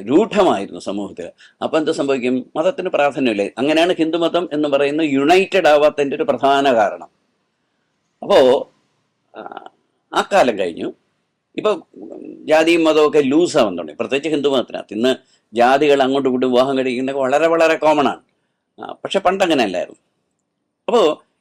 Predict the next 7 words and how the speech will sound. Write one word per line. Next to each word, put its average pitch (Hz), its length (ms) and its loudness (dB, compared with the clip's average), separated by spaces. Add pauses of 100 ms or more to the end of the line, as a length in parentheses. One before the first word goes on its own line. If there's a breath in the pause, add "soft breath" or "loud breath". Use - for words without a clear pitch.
എന്താണ് 196 420 4
മതം? 127 320 2 (160)
അത് 101 100 -6
അങ്ങനെ 123 300 -2
ഒരു 139 60 0
ഡെഫിനിഷൻ 143 440 -2
കണ്ടെത്തണമല്ലോ. 123 540 -4